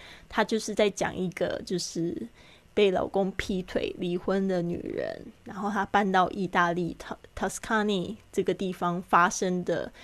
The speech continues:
非常有趣的故事。我觉得看完之后，你就会觉得人生真的充满希望啊，哪有什么过不去的坎，对吧？好的，接下来是最适合闺蜜的旅行地 Number Ten，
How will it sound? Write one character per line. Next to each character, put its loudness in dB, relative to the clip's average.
非 2
常 -2
有 -2
趣 -6
的 -8
故 -2
事。 -4
我 -2
觉 0
得 0
看 2
完 2
之 0
后， 4
你 0
就 0
会 2
觉 -2
得 2
人 6
生 4
真 4
的 4
充 2
满 2
希 0
望 6
啊， 0
哪 2
有 2
什 -4
么 -2
过 6
不 2
去 -4
的 -2
坎， 0
对 2
吧？ -4
好 10
的， 8
接 4
下 6
来 6
是 0
最 10
适 2
合 6
闺 10
蜜 2
的 4
旅 0
行 0
地 2
Number 6
Ten， 2